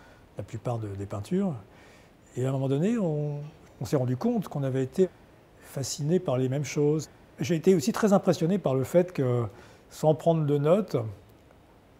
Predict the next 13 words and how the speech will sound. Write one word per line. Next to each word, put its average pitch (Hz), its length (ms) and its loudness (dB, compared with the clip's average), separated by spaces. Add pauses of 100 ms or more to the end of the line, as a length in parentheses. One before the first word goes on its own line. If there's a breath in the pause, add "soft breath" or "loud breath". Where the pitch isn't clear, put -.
(180)
elle 127 100 -4
marchait 127 300 -2
comme 104 140 -6
ça, 147 160 -6 (800 loud breath)
euh, 110 80 -6
elle 101 60 -6
faisait 131 320 -4
quelques 113 220 -4
photos, 165 380 -6 (800 loud breath)
euh, 117 240 -6
avec 120 140 -4
son 123 160 -8
iPhone, 165 480 -6